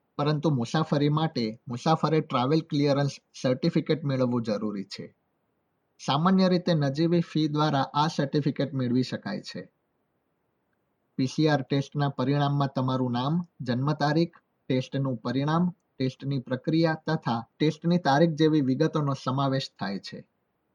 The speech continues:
જો તમને કોવિડ નાઇન્ટીન નિદાન થાય તો, જો કોઈ પણ મુસાફરને ટેસ્ટ કરાવ્યા બાદ કોવિડ નાઇન્ટીન નિદાન થાય અથવા નજીકના સંપર્કમાં આવ્યા હોય તો પ્રવાસ ન કરવાની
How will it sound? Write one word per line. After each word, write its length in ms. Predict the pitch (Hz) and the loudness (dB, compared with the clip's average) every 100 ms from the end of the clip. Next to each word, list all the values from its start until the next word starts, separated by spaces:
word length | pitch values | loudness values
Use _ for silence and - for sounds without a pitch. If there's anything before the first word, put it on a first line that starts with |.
| - | -4
જો 160 | 151 185 | 0 2
તમને 300 | 180 170 180 | 4 4 2
કોવિડ 380 | 160 147 165 | 2 2 2
નાઇન્ટીન 420 | 147 143 139 170 147 | 2 0 0 0 0
નિદાન 360 | 131 139 139 | 0 0 -2
થાય 280 | 135 147 147 | 0 0 0
તો, 360 | - 113 107 - _ _ _ _ _ | 0 -4 -4 -10 _ _ _ _ _
જો 140 | 143 185 | -2 2
કોઈ 180 | 180 170 | 6 6
પણ 180 | 180 | 6
મુસાફરને 680 | 175 135 - 160 170 160 165 | 4 2 0 2 2 2 0
ટેસ્ટ 380 | 160 151 170 - | 0 0 0 0
કરાવ્યા 360 | 151 147 147 139 | -2 2 2 4
બાદ 260 | 143 135 | 2 0
કોવિડ 440 | - 135 135 175 143 | -4 -2 2 2 0
નાઇન્ટીન 360 | 131 131 160 | -2 0 0
નિદાન 380 | 147 139 139 139 | 0 0 0 -2
થાય 360 | 156 156 127 - - | 0 0 0 -4 -8
અથવા 280 | 135 165 | -4 0
નજીકના 440 | 165 123 151 165 160 | 0 0 -2 -2 -4
સંપર્કમાં 760 | - 135 131 160 - 151 143 131 | -2 -6 -4 -8 -4 -4 -2 0
આવ્યા 280 | 123 156 | 0 4
હોય 240 | 170 147 156 | 4 4 0
તો 360 | - 113 110 - _ _ - | -2 -6 -6 -10 _ _ 0
પ્રવાસ 260 | 139 170 170 | 2 2 0
ન 160 | 139 151 | -2 -2
કરવાની 460 | 165 143 143 147 | 0 0 0 0